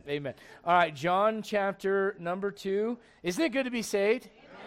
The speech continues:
It's good to be in church this morning. Glad to see you guys. Uh, I am, uh, very, very thankful. I woke up this morning just thinking about, I don't know, just the goodness of God and, and, um, how he has blessed our church over the years. And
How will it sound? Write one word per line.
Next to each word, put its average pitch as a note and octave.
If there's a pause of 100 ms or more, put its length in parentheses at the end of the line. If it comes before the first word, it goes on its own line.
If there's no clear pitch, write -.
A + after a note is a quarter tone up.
(180)
It's -
good F#3+
to G#3+
be A3+
in G3+
church G#3
this G#3+
morning. A3
Glad F3+
to E3+
see -
you F#3+
guys. F#3
Uh, D3 (580)
I D#3+
am, E3
uh, C#3+ (100)
very, A3+
very A3
thankful. G3+
I F3+
woke A3+
up G#3
this G3
morning F#3
just F3+
thinking G3
about, D#3+
I D#3+
don't E3
know, D#3+
just D#3+
the D3+
goodness D#3+
of B2+
God C#3+
and, B2 (520)
and, C#3+
um, C3+ (140)
how D3+
he E3
has D3
blessed D#3
our D3+
church D3+
over D3
the C3+
years. C#3
And C3